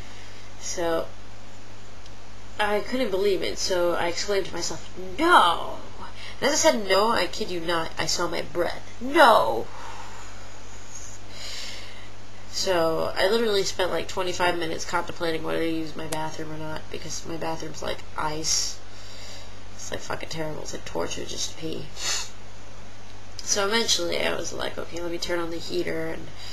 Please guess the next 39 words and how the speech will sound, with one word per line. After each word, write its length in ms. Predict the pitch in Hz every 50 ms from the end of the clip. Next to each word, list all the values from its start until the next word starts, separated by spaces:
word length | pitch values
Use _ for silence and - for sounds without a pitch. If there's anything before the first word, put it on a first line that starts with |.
| - - - - - - - -
and 100 | - -
then 140 | 175 - 165
wait 240 | 165 165 165 160
another 300 | 160 156 160 160 156 -
couple 280 | - - - 160 160 160
minutes 440 | 160 165 160 156 165 170 - - -
and 180 | 151 156 156
go 180 | - 165 - -
take 240 | - - - - -
a 40 | -
piss," 480 | - - - - - - - - -
because, 500 | - - 165 - - - - - - -
uh, 160 | - - - - - - - - - - - - - - - - - - -
you 80 | - -
know, 180 | 165 160 160 156
there's 220 | 160 160 160 156
something 800 | - - - - - - - - - - - - - 180 - -
just 320 | - 170 156 - - -
horrendously 920 | - - - - - - - 180 185 185 190 196 190 190 175 - - 170
dreadful 460 | 160 - 165 170 165 - - 170 160 160
about 220 | 160 165 160 165
an 100 | 165 - - - - -
icy 300 | 165 165 - - - -
toilet 420 | - - - - 98 - 50 -
seat, 260 | - - - - - - - -
you 60 | 50
know. 160 | - - - - - - - - - - - - - - - - - - - - - - - -
It's, 240 | - - - - 165
uh, 200 | - - - - -
really 280 | 175 185 175 170 165 160
one 240 | 156 160 160 160 160
of 120 | - -
the 100 | - - - - - - - - - - -
worst 300 | - 85 104 117 - -
things 260 | - 165 151 143 135
in 80 | - 151
the 60 | 151
universe, 440 | 151 151 160 151 156 151 165 165 160
possibly. 600 | - - 165 165 160 - 165 165 170 175 175 170